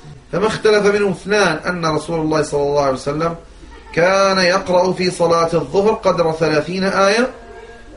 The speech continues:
في الركعتين الأوليين، وفي الركعتين الأخرين قدر النصف من ذلك، ويقرأ في العصر بقدر النصف من قراءته في الركعتين من الظهر،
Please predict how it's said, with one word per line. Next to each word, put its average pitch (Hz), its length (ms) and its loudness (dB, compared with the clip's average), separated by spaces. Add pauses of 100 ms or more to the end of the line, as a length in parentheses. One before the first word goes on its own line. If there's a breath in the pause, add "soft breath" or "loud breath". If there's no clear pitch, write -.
في 123 80 2
الركعتين 202 640 4
الأوليين، 202 640 2 (440 loud breath)
وفي 139 160 -2
الركعتين 180 500 2
الأخرين 170 500 -2
قدر 170 420 2
النصف 170 440 -2
من 160 260 -2
ذلك، 131 360 2 (1700)
ويقرأ 220 520 4
في 202 80 2
العصر 202 360 2
بقدر 202 400 2
النصف 196 500 0
من 208 160 -4
قراءته 196 1080 0
في 214 80 4
الركعتين 185 720 2
من 160 100 -2
الظهر، 165 520 2